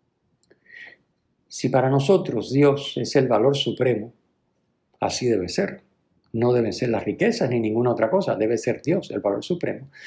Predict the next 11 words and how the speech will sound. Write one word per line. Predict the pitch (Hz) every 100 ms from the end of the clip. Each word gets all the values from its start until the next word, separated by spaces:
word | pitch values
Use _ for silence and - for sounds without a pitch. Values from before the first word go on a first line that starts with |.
| - -
Debemos | 139 151 220 233
trabajar | 170 131 123 214 214
con | 143 120 110
premura | 120 113 120 208 233 226
y | 151 139
astucia, | 131 - 220 196 - 90 - _ _
como | 120 113 110
el |
administrador, | 127 151 120 170 - 98 98 - _ _ _ _ _
para | 131 143 165 170 -
alcanzarlo. | 143 143 131 135 - - - -